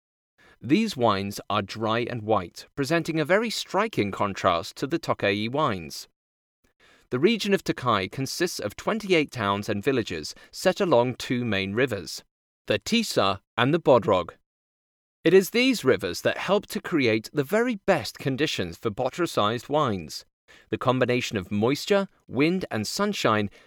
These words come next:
help to create an optimal situation for noble rot wines. Thanks for listening to today's episode.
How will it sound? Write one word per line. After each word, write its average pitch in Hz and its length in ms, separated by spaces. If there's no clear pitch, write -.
help 226 180
to - 120
create 160 520
an 107 200
optimal 185 440
situation 147 720
for - 160
noble 127 460
rot 104 320
wines. 90 560
Thanks 254 260
for 196 100
listening 104 440
to 117 120
today's 139 400
episode. 98 560